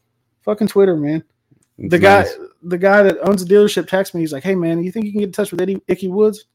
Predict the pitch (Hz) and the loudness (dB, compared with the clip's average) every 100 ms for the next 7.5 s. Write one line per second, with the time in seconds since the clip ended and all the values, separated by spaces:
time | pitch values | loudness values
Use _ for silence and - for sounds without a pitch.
0 | _ - 117 107 127 120 - - _ _ | _ -12 -10 -10 -10 -10 -12 -18 _ _
1 | _ _ _ _ - 170 294 370 226 180 | _ _ _ _ -2 4 6 8 6 8
2 | 190 214 240 320 320 202 - 110 104 101 | 6 4 2 0 0 -4 -4 -6 -8 -12
3 | _ - 101 - 95 113 202 277 202 190 | _ -16 -12 -4 -2 -2 -2 0 2 2
4 | 190 196 196 - 214 202 202 180 226 294 | 2 0 -4 -2 -2 -2 -2 2 4 2
5 | - 202 202 208 190 - 160 175 202 123 | 2 2 4 4 2 0 -4 -6 -6 -14
6 | _ - 95 87 95 92 - _ _ _ | _ -12 -10 -8 -8 -8 -10 _ _ _
7 | _ 165 151 139 92 | _ -6 -4 -6 -8